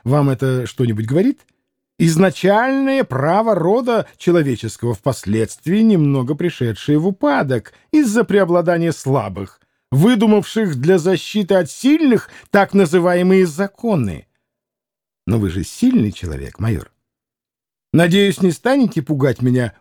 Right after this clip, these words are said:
прокурором и прочими страшилками цивилизованного мира.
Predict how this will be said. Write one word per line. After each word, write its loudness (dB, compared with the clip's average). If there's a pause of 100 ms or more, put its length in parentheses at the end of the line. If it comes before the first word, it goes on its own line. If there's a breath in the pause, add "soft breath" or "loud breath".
(120)
прокурором -2 (300)
и 2
прочими 2
страшилками 0
цивилизованного 2
мира. -2